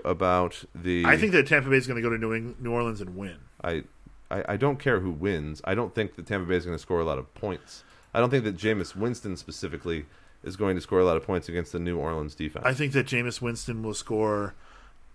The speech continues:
Speaker 2: twenty-one fantasy points.
Speaker 1: Yeah, I'm cool with betting against that, but I'd rather parlay it somehow.
Speaker 2: Okay.
Speaker 1: Because I also don't think that, that Baltimore will score a lot of points,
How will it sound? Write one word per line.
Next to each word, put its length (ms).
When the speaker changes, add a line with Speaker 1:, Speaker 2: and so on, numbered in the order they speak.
Speaker 2:
twenty-one 1040
fantasy 460
points. 540
Speaker 1:
Yeah, 220
I'm 120
cool 160
with 120
betting 200
against 240
that, 160
but 80
I'd 100
rather 300
parlay 540
it 140
somehow. 600
Speaker 2:
Okay. 380
Speaker 1:
Because 480
I 140
also 580
don't 280
think 200
that, 160
that 240
Baltimore 600
will 140
score 280
a 60
lot 140
of 80
points, 440